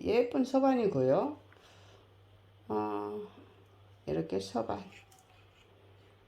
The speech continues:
신화도 또 달려 있습니다. 아, 이게 원래가 이렇게 짧습니다. 이렇게 짧은 뿌리들이 이렇게 짧고요. 이렇게 짧은 뿌리는 여러 가닥 있습니다.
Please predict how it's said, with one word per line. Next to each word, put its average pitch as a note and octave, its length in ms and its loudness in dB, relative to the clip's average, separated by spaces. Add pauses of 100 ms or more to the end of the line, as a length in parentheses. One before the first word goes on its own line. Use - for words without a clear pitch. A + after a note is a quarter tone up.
(180)
신화도 G#3 600 -2
또 G3 120 -4
달려 D3 300 -2
있습니다. D3 680 -6 (520)
아, F#3 220 4
이게 A#3 920 2
원래가 A#3 500 6
이렇게 E3+ 300 0
짧습니다. C#4+ 720 2
이렇게 - 340 -6
짧은 A#3 520 -2 (260)
뿌리들이 C#4 420 0
이렇게 D#3 300 -2
짧고요. B3 720 -2 (720)
이렇게 - 160 -16 (1200)
짧은 C#4 360 4
뿌리는 F#3 360 4
여러 F#3 220 4
가닥 G3 280 2
있습니다. - 640 -2